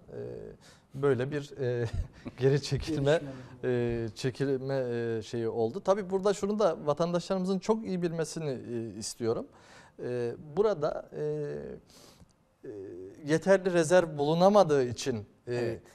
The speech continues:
Speaker 1: geri çekiliyoruz gibi bir, e,
Speaker 3: Şimdi onu
Speaker 1: yazı
Speaker 3: tabii,
Speaker 1: paylaşıldı.
Speaker 3: e, şöyle bir, e, tartışmak lazım.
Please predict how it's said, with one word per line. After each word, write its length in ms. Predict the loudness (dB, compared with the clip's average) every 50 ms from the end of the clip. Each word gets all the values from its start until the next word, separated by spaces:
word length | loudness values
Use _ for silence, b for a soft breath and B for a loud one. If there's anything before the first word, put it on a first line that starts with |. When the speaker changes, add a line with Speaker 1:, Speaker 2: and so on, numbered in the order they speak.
| b _
Speaker 1:
geri 340 | 0 0 2 2 2 0 0
çekiliyoruz 760 | -4 -6 -6 -4 -4 -2 4 4 4 6 4 0 -4 -6 -8
gibi 280 | -8 -6 -4 -4 -2 -2
bir, 220 | -2 -4 -4 -8 -14 -10 -6
e, 540 | -4 -2 -2 0 0 0 0 0 -2 -2 -4
Speaker 3:
Şimdi 320 | -8 -10 -6 -4 -4 -4 -4 0
onu 80 | 2
Speaker 1:
yazı 200 | 2 2 2 2 2
Speaker 3:
tabii, 100 | 4 4
Speaker 1:
paylaşıldı. 560 | 4 4 2 0 -2 -6 -4 -2 -2 -2 -2 -4 -8 -12 -18 -16 -14 -14
Speaker 3:
e, 40 | -14
şöyle 420 | -14 -6 -2 0 0 0 0 -2 -4
bir, 140 | -6 -6
e, 40 | -8 -10 -14 -16 -16 -16 -16 -16 -16 -18 -16 -14 -14 -6
tartışmak 560 | -4 -4 -2 -2 -6 -8 -6 -6 -6 -6 -6 -6
lazım. 280 | -8 -8 -8 -10 -16